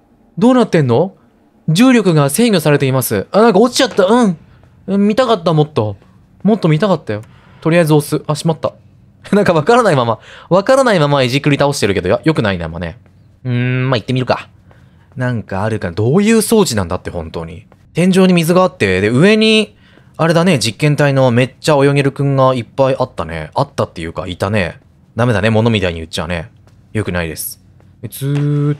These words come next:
と行って、高さには強い。これが俺の最初から持っていた特殊能力。またスイッチがある。いっぱいあるな、スイッチ。押してみようね。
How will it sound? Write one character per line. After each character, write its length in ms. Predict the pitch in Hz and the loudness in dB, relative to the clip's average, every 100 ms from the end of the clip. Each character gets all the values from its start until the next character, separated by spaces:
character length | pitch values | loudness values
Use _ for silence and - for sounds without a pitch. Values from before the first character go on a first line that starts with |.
| - | -8
と 80 | |
行 120 | 131 120 | -10 -10
っ 20 | |
て、 540 | _ - 160 139 143 | _ -4 -2 2 0
高 220 | 139 160 147 | 0 -2 0
さ 100 | 139 | 0
に 100 | 131 | -2
は 80 | |
強 280 | 107 101 92 | -2 -2 -2
い。 80 | 80 - _ _ - | -4 -10 _ _ -20
こ 100 | - | -2
れ 100 | 156 | 2
が 100 | 156 | 2
俺 180 | 151 156 | 2 4
の 100 | 151 | 2
最 180 | 143 151 | 2 0
初 100 | 139 | 0
か 100 | 151 | 0
ら 60 | 143 | 0
持 80 | |
っ 60 | 147 | 0
て 120 | - | -2
い 60 | 95 | -2
た 100 | 87 | -4
特 180 | 95 - | -6 -6
殊 120 | 110 | -4
能 120 | 90 | -4
力。 280 | 82 - - _ | -6 -14 -20 _
ま 120 | 113 | -4
た 80 | 110 | -2
ス 140 | - 117 | -2 -4
イ 40 | |
ッ 60 | - | -4
チ 160 | - | -10
が 100 | 80 | -8
あ 60 | 80 | -6
る。 60 | |
い 40 | 98 | -8
っ 20 | |
ぱ 160 | - 233 | 0 0
い 20 | |
あ 40 | |
る 60 | 208 | 2
な、 100 | 131 | 0
ス 120 | 117 | -2
イ 40 | 101 | -6
ッ 80 | |
チ。 500 | - - 80 76 76 - - _ _ _ _ | -6 -10 -10 -12 -16 -20 -20 _ _ _ _
押 100 | - | -12
し 40 | - | -6
て 60 | |
み 80 | 117 | -2
よ 100 | 95 | -2
う 20 | |
ね。 260 | 113 165 | -2 -4